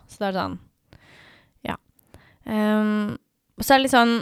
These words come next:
vi snakker om at sollys er så viktig nå om vinteren. Det er jo så lite av det, sant? Nå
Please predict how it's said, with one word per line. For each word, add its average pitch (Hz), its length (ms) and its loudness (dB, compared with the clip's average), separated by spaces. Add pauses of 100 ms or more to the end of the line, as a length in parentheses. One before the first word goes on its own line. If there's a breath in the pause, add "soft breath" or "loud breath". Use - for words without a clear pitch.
(360)
vi 233 120 -6
snakker 233 300 0
om 202 120 -2
at - 160 -8
sollys 196 600 0
er 196 80 -10
så 214 120 -8
viktig - 500 -4 (140)
nå 190 120 -4
om 190 120 -6
vinteren. 202 440 -6 (160)
Det 214 160 -8
er 180 200 -2
jo 190 100 -8
så 196 100 -4
lite 185 320 -8
av 180 80 -8
det, 208 120 0
sant? 226 340 -2 (160)
Nå 202 160 -4